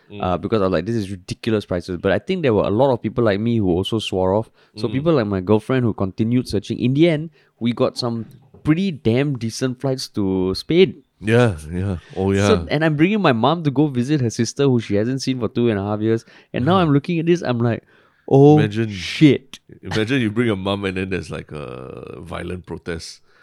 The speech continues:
Speaker 1: in the
Speaker 2: I mean,
Speaker 1: middle of
Speaker 2: she's
Speaker 1: the
Speaker 2: going,
Speaker 1: street.
Speaker 2: we go straight, you go, go straight to the, the, the place that my aunt is living. But I, I just feel like, fuck, if you go there, I mean, then if what, the V T L is removed and all that shit,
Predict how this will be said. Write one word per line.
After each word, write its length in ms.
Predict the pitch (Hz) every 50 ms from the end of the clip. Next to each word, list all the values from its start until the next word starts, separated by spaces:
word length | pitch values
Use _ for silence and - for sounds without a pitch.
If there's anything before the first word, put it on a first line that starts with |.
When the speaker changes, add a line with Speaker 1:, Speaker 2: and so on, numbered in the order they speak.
| _ _ _ _ _ -
Speaker 1:
in 80 | -
the 60 | - 85
Speaker 2:
I 40 | -
mean, 80 | 185 214
Speaker 1:
middle 80 | 185 175
of 40 |
Speaker 2:
she's 140 | 214 226 220
Speaker 1:
the 60 | 196
Speaker 2:
going, 200 | 165 160 170 180 175
Speaker 1:
street. 120 | 151 123 123
Speaker 2:
we 60 | 117
go 220 | - - 135 156
straight, 340 | 156 - - - 175 170 - _ _ _ _ - 135
you 100 | 127 131
go, 120 | 143 151
go 180 | 131 117 131 156
straight 280 | 151 - - 170 - -
to 80 | 113 104
the, 400 | 104 104 98 95 92 90 78 65
the, 300 | 76 98 95 92 90 85
the 80 | 92 95
place 240 | - - 117 117 104
that 80 | 107 98
my 120 | 95 90 87 85 -
aunt 240 | - 92 107 110 107
is 120 | 107 95 90
living. 460 | 95 95 98 98 98 107 104 104 110 _ _ _ _ -
But 180 | - - - -
I, 220 | 82 87 - - 113
I 20 |
just 240 | 127 135 151 151 -
feel 180 | - 180 170 151
like, 220 | 120 92 - -
fuck, 220 | - - 131 107
if 60 | 85 101
you 100 | 104 95
go 220 | 92 101 110 123
there, 360 | 139 156 156 156 156 143 131 -
I 40 |
mean, 240 | - 156 160 151 127 - _ _ - _ _ _ _ -
then 100 | 175 190
if 240 | 185 143 107 - -
what, 140 | 135 107 87
the 60 | 101
V 140 | 95 104 117
T 200 | - - 139 135
L 260 | 135 135 135 131 127 - _ _ _ _
is 220 | - 127 113 101 104
removed 480 | 110 107 110 117 127 135 135 127 - -
and 80 | - 104
all 160 | 117 127 135
that 120 | 117 98 -
shit, 420 | - - - - 139 123 123 _